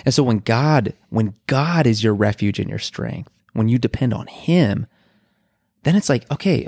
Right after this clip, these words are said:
things aren't, you know, shoot, my marriage, I wish it was, you know, I wish this facet and that facet were different, were better. Okay, but I'm not gonna, I'm not gonna sit here and crumble and, and, and think, 'Well,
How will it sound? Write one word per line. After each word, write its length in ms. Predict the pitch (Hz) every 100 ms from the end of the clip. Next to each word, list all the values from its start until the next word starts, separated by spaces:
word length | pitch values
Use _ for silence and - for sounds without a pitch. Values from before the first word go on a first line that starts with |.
| -
things 300 | - 143 151
aren't, 180 | 151 135 - - -
you 80 |
know, 280 | 113 107 139 -
shoot, 360 | - - 135 -
my 140 | 107
marriage, 420 | 127 147 98 - - - - - - -
I 120 | 170
wish 200 | 120 131
it 40 |
was, 320 | 127 110 - - - -
you 120 | 131
know, 120 | 107
I 60 | 123
wish 180 | 123
this 280 | - 131 -
facet 400 | - 117 117 -
and 80 | -
that 140 | 120 135
facet 340 | 113 104 -
were 280 | 101 98 101 - _ -
different, 420 | 113 104 117 139 127
were 140 | 113
better. 400 | 98 101 107 131 - - _ _ _ _ _ _ _ -
Okay, 200 | 165 113
but 120 | 123
I'm 60 | 147
not 100 | 160
gonna, 340 | 110 104 104 _ _ _ _ -
I'm 60 |
not 100 | 185
gonna 140 | 160 107
sit 160 | -
here 100 | 110
and 80 | 98
crumble 380 | 98 120 120 110
and, 160 | 98 95
and, 220 | 104 98
and 140 | - 98
think, 240 | 104 101
'Well, 320 | 104 104 -